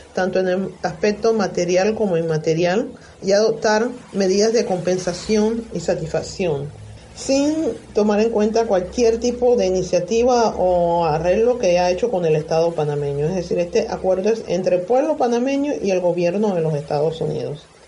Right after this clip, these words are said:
¿Y cómo se va a hacer eso? Se pide que se cree, que se establezca un mecanismo espe-, especial para la compensación de las víctimas y que se vaya evaluando y reconociendo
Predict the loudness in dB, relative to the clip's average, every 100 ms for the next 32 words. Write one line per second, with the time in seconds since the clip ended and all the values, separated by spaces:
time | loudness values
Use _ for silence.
0 | -12 -2 2 4 4 4 2 2 0 -2
1 | 0 2 2 4 4 2 2 4 4 2
2 | 0 0 0 -4 -2 0 0 2 4 2
3 | 0 0 0 0 0 2 0 -2 -4 -2
4 | -2 0 2 2 2 0 0 0 2 2
5 | 2 2 2 2 0 0 -2 -2 -2 -4
6 | -4 -2 -4 0 0 2 -2 -8 -6 0
7 | 2 4 2 2 0 0 -2 -2 0 -2
8 | 0 0 2 0 0 -4 -4 -4 -2 -2
9 | -4 -18 -20 -20 -20 -18 -8 -4 0 0
10 | 2 2 4 2 2 0 0 0 2 2
11 | 2 2 0 -2 -4 -2 -2 0 0 -2
12 | -2 0 0 2 0 -4